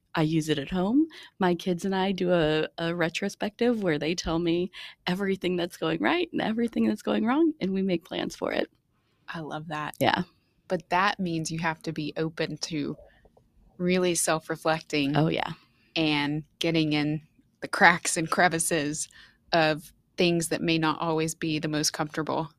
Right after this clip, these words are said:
Speaker 1: Oh, for sure.
Speaker 2: things to look at.
Speaker 1: Yeah.
Speaker 2: What do you feel from the standpoint of failure that everyone gets wrong, or the vast majority of people get wrong?
Speaker 1: There's a lot,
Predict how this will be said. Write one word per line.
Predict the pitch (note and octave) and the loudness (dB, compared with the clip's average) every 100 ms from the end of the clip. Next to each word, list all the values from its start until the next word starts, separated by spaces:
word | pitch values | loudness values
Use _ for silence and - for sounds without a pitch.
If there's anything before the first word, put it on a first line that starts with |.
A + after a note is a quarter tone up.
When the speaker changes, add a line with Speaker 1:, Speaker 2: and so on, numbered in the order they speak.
| - | 2
Speaker 1:
Oh, | D#3 D#3 D#3 | 4 4 2
for | - E3 | -2 2
sure. | - - E3 - _ - | 2 0 -6 -12 _ 0
Speaker 2:
things | F3+ D3+ | 2 2
to | - | -2
look | C#3+ C#3 | -4 -2
at. | - - - - | -2 -4 -8 -4
Speaker 1:
Yeah. | - F#3+ - - - - - | -4 -4 -8 -20 -20 -20 -12
Speaker 2:
What | F3 F#3+ A3 A3 | 0 2 4 2
do | G#3+ | 0
you | F#3+ E3+ E3+ E3+ E3+ E3+ F3 - _ - | 0 0 0 0 0 -2 -4 -10 _ -20
feel | - F3+ D#3+ D#3+ D#3+ D#3 D#3 D#3+ _ _ | -4 0 2 2 2 2 0 -2 _ _
from | - E3+ | -2 0
the | E3 | 0
standpoint | D#3+ E3 D#3+ E3 - E3 D#3+ | 0 2 2 2 0 0 0
of | D#3+ | -2
failure | - D#3+ D3+ D#3 D3+ D3 D3 D3 _ _ | -4 -2 0 0 0 0 0 -4 _ _
that | - F3 D#3+ D#3 _ _ _ | -2 2 2 0 _ _ _
everyone | - F#3 F3+ E3 | 0 2 2 0
gets | D#3 - - | 0 -2 0
wrong, | C#3 - E3+ - _ - - | 0 0 -6 -10 _ -20 0
or | F3+ | 2
the | D#3+ | 4
vast | D#3 D#3+ D#3+ - | 2 2 2 -2
majority | D3 C3 C3 - | -4 -4 -4 -6
of | - | -6
people | - - | -6 -6
get | - - - | -6 -6 -2
wrong? | - - F3+ _ _ - - - - _ - | -2 -2 -8 _ _ -20 -20 -20 -20 _ -8
Speaker 1:
There's | G3 G3 | -4 0
a | G#3+ | 0
lot, | F#3 C#3+ C#3 - | 2 2 2 0